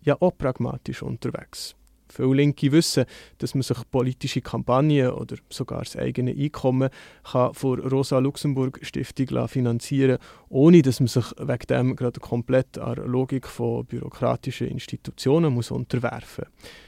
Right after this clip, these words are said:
Aber der pragmatische Umgang wird aufgeben, sobald es um die Partei geht. Dabei sind Parteien nicht einfach nur Einrichtungen zur Einbindung von kritischen Positionen in den Staat,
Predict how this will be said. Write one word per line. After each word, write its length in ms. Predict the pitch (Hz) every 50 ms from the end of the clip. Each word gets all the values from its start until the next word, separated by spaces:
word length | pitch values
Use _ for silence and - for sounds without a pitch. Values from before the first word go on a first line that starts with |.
| - - - -
Aber 220 | - 127 139 - - _ _ _ _ -
der 360 | 151 151 160 160 143 104 -
pragmatische 680 | - 147 151 147 - 147 147 156 170 - 185 - - -
Umgang 680 | - 143 151 185 208 202 190 170 170 175 185 185 180 139
wird 160 | 131 - -
aufgeben, 540 | 175 196 196 - - - 151 156 160 165 - _ _ _ _
sobald 440 | - - 156 - 127 127 131 131 -
es 100 | - -
um 200 | - - 127 117
die 100 | 117 -
Partei 520 | - - 160 160 - - - 123 123 123 120
geht. 500 | - - - - - - _ - - - _ _ _ _ _ _ _ _ _ -
Dabei 300 | 123 - 165 175 190 180 - - - - - - -
sind 220 | - - 151 -
Parteien 640 | - 160 151 - - 165 165 165 170 165 - - -
nicht 180 | 165 175 175
einfach 280 | 160 156 - 156 - -
nur 380 | 156 147 143 151 156 185 180 170
Einrichtungen 800 | - - 165 165 165 151 151 147 - - - 143 135 139 135
zur 220 | - - 139 127 - - -
Einbindung 600 | 156 139 147 160 - - 131 131 139 135 135 127
von 160 | - - 131 120
kritischen 560 | - - 135 127 127 - - 123 - 127 113
Positionen 720 | - - 120 113 - 117 - - - 131 123 123 120 117
in 60 | -
den 80 | 127 123
Staat, 440 | - - - 143 156 156 151 -